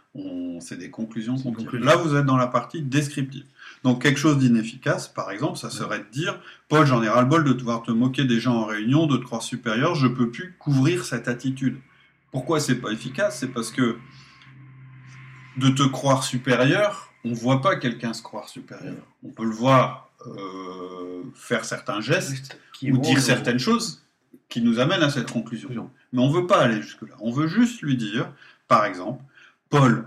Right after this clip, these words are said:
Speaker 1: quand tu lèves les yeux au ciel en réunion, quand quelqu'un d'autre parle, quand tu dis, les gars, vous n'y comprenez rien,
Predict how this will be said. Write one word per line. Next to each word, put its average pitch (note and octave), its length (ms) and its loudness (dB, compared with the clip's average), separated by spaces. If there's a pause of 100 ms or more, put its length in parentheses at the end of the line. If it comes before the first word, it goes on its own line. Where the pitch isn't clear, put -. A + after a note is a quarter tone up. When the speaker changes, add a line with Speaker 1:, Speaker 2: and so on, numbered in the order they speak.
(100)
Speaker 1:
quand B2 140 -2
tu C3+ 180 0
lèves F3 300 6
les D3 240 4
yeux C3+ 80 4
au C3 80 6
ciel C3 240 0
en A#2+ 100 0
réunion, A2+ 440 0
quand - 180 -10
quelqu'un G#2 320 -8
d'autre G2+ 240 -12
parle, E3+ 300 2 (280)
quand B2+ 140 0
tu C#3+ 160 0
dis, C3+ 340 4 (140)
les A#2+ 160 2
gars, C#3+ 200 8
vous A#2+ 120 4
n'y A2 140 4
comprenez G#2+ 420 -4
rien, D3 400 2